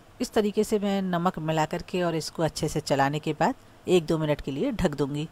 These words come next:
जिससे मसाले इसमें अच्छे से मिक्स हो जाएं। आप पनीर की सब्ज़ी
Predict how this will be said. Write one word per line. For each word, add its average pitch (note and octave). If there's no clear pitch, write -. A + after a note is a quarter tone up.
जिससे G#3
मसाले D#3+
इसमें -
अच्छे D3
से D3
मिक्स D#3+
हो A3+
जाएं। A3+
आप -
पनीर D#3
की D3
सब्ज़ी D3